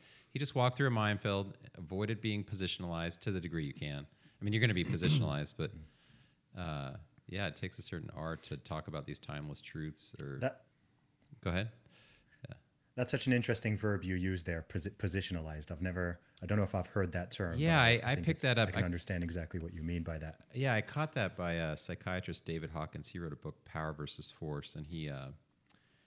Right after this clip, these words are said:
Speaker 1: in his, some of his
Speaker 2: Mm.
Speaker 1: lectures, he, he went on to write other books on consciousness. He was a, one of the top psychiatrists in New York City in the seventies and eighties, but he, um, he calls it a positionality. Like, if you watch the ego and the psyche, uh, w-,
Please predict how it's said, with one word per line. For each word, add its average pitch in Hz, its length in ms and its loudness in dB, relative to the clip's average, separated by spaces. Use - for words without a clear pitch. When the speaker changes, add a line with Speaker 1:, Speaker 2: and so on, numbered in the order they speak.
Speaker 1:
in 95 120 0
his, 87 140 0
some 110 140 2
of 98 80 2
his 107 120 0
Speaker 2:
Mm. 82 40 -2
Speaker 1:
lectures, 87 560 -2
he, - 120 -6
he 85 180 -4
went 82 180 -4
on 80 80 -4
to 76 60 -4
write 73 200 -4
other 76 160 -6
books 73 260 -8
on 76 80 -6
consciousness. 71 640 -8
He 87 80 -8
was 73 100 -8
a, 71 120 -6
one 78 140 -8
of 73 100 -8
the - 40 -18
top 78 220 -8
psychiatrists 76 580 -6
in 76 60 -6
New 76 60 -4
York 73 160 -8
City 73 240 -6
in 71 80 -6
the 71 60 -10
seventies 71 380 -6
and 71 80 -6
eighties, 76 220 -4
but 76 140 -8
he, 92 220 -2
um, 73 240 -4
he - 100 -6
calls 101 260 2
it 87 60 2
a 82 40 -2
positionality. 82 1040 0
Like, 71 200 -6
if - 80 -10
you 73 80 -4
watch 82 320 -2
the 71 80 -4
ego 78 200 -4
and 73 120 -4
the 71 60 -6
psyche, 76 600 -4
uh, - 120 -14
w-, 85 180 -10